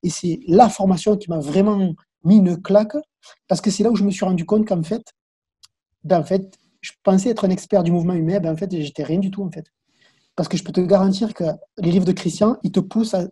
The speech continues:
à connaître toutes les méthodes, euh, tous les paramètres, euh, tout ce qu'il faut pour pouvoir développer la puissance, la force, ou, euh, les efforts répétés pour avoir, euh, euh, euh, pour tra-, faire un travail sur l'hypertrophie, la masse.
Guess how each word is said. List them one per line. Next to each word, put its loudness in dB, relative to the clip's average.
à -2
connaître 2
toutes 4
les 4
méthodes, 2
euh, -2
tous 0
les 6
paramètres, 2
euh, -2
tout 2
ce -2
qu'il -6
faut -2
pour -2
pouvoir 4
développer 2
la 0
puissance, -4
la -2
force, -8
ou, 4
euh, 2
les 2
efforts 4
répétés 0
pour -2
avoir, 0
euh, -2
euh, -6
euh, -4
pour 0
tra-, -2
faire 4
un 2
travail -4
sur -6
l'hypertrophie, -6
la -4
masse. -2